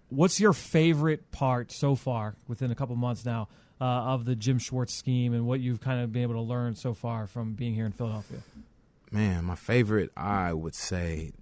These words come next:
Speaker 2: uh, the zone coverages.
Speaker 1: Okay.
Speaker 2: Yeah, I love the zone coverages. Um, being in Denver,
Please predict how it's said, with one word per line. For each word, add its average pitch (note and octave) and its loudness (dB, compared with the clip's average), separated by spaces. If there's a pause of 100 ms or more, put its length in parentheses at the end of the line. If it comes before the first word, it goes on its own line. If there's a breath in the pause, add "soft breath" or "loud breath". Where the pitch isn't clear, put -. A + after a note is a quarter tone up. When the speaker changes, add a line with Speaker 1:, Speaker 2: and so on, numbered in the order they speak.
(120)
Speaker 2:
uh, E2+ -10 (180)
the F2+ -2
zone F#2 2
coverages. D#2+ -6 (200)
Speaker 1:
Okay. B2+ -4
Speaker 2:
Yeah, F2+ 2
I F2+ 2
love F#2+ 2
the F#2 2
zone F#2 0
coverages. F2 -4
Um, F2+ 0
being A#2 6
in G2 4
Denver, A2 4